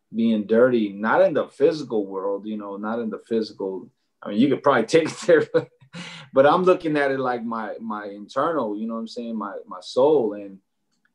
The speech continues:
if I'm not washed clean by Hamashiach, then, and then I'm, I'm dirty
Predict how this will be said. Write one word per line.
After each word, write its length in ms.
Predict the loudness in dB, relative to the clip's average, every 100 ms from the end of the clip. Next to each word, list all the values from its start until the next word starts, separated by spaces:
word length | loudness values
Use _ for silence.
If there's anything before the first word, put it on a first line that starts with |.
| _ -14
if 160 | -2
I'm 180 | 0 2
not 220 | 2 4
washed 360 | 2 0 -4 -10
clean 320 | -8 -6 -6
by 260 | -4 -4 -6 -10 _ _ -14
Hamashiach, 720 | -10 -8 -6 -2 0 0 -2 -6
then, 420 | -8 -6 -10 -16 _ _ _ _ _ _
and 320 | -12 -12 -10 -4
then 160 | -2
I'm, 360 | 0 0 0 -2
I'm 260 | -6 -6 -8 2
dirty 560 | 6 6 4 -2 -10